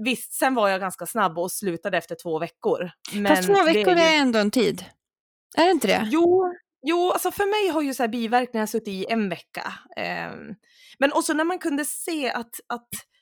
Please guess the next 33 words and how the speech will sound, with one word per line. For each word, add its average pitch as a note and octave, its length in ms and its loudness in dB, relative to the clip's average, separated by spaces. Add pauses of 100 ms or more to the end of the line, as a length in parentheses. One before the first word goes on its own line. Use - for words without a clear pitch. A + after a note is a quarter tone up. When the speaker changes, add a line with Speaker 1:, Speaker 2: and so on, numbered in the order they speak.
(1000)
Speaker 1:
eh, A3+ 100 -12
det, C#4 80 -4
det C4+ 160 -2
vart D4+ 200 0
ju D#4 40 0
inte D4+ 180 -4
så C4+ 260 0
att A#3 140 2
jag A#3 140 2
så A#3 80 -2
här, F#3+ 200 4
"Åh F#4+ 320 2
gud, D#4 200 0
nu C#4 100 0
är C4 40 0
jag B3+ 100 2
vaken B3+ 320 0
på C4+ 100 -6
kvällen B3 480 -2
och B3+ 120 -2
åh, E4+ 140 -2
nu D#4 100 -4
orkar C4 360 -4
jag", G#3 280 0
utan A#3 480 -4
det B3+ 80 0
var C4+ 220 2
ju B3 140 -2 (160)
att A#3+ 200 -6
jag A3+ 240 4
hela G#3 380 0
dagarna A3+ 640 0
började F3+ 520 -2